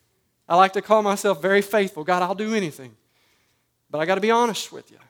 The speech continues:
If God was asking that of me, I might be responding the exact same way that Jonah responded. "God, I don't know about that." "Have you read the newspaper lately, God? Have you seen what they do to people?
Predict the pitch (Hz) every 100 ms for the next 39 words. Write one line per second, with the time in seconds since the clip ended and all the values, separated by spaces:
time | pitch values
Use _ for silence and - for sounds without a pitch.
0 | _ _ _ _ _ _ _ _ _ 131
1 | 160 180 202 190 208 208 - 196 196 196
2 | 208 190 156 170 175 - 175 160 _ _
3 | _ _ _ - 147 - 170 175 160 156
4 | 147 165 165 180 170 165 165 165 151 135
5 | 123 117 131 120 117 101 _ _ _ _
6 | _ _ _ _ _ _ _ _ _ _
7 | _ _ _ _ _ 147 151 170 160 180
8 | 147 139 131 113 - - - - _ _
9 | _ _ _ _ _ _ _ _ _ _
10 | _ _ - 135 185 180 185 170 175 202
11 | - 208 208 202 208 214 214 214 214 190
12 | 160 170 202 196 202 196 185 185 226 214
13 | 226 269 254